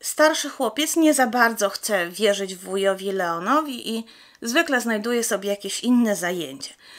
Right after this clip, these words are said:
Natomiast ten młodszy chłonie historię wu-, wuja Leona jak gąbka, jest nimi zafascynowany.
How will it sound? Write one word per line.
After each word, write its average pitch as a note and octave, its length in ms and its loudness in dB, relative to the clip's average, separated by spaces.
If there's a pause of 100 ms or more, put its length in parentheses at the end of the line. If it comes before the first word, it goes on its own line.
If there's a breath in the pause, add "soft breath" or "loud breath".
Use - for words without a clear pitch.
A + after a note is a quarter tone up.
(200 loud breath)
Natomiast G#3 560 -2
ten A3 200 0
młodszy C4+ 680 4 (320 loud breath)
chłonie D4+ 580 6
historię G#3+ 600 -2
wu-, G3 220 0 (100)
wuja G3 380 0
Leona A3+ 460 4 (260 loud breath)
jak A#3 360 0
gąbka, F#3 440 -2
jest - 180 -6
nimi B3+ 260 4
zafascynowany. G#3 920 -2